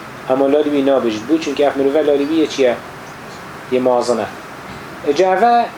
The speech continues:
هو تعظیم رب العالمینی و مازناتی رب العالمینی و لله المثل الاعلی. هو دی که بیتن ناف دل مروفی ده. هکه خود لالی مروفی همه ماستر بی مروفی ده شرم کرد و نویری چه کرد؟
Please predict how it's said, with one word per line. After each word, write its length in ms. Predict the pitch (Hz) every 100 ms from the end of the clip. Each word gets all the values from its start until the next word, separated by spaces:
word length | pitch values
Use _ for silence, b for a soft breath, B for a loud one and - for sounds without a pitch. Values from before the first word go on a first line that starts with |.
| 165
هو 320 | 165 226 190 131 - - - - -
تعظیم 460 | 151 151 165 196 170
رب 260 | 151 135
العالمینی 760 | 131 127 127 135 127 117 139 175 - - - - -
و 40 | 127
مازناتی 520 | 127 120 127 120 170
رب 240 | 151 127
العالمینی 440 | 127 120 120 135 127
و 100 | 123
لله 280 | 120 135 127
المثل 380 | 120 127 120 113 117
الاعلی. 240 | 113 117
هو 160 | 127 185
دی 120 | 160
که 160 | 139
بیتن 220 | 123 117 120
ناف 220 | 139 127
دل 180 | 117 113
مروفی 260 | 113 107
ده. 120 | 107 107 - B B -
هکه 500 | 131 127 180 180 135 113 - - - - - -
خود 200 | 135 151
لالی 500 | 170 143 139 135 135
مروفی 280 | 139 147
همه 240 | 127 120 165
ماستر 420 | 170 156 147 190
بی 120 | 190
مروفی 220 | 165 160
ده 100 | 147
شرم 460 | 156 - 208 202 170
کرد 240 | 160 143
و 40 | 139
نویری 380 | 165 208 196 180
چه 160 | 175
کرد؟ 260 | 131 139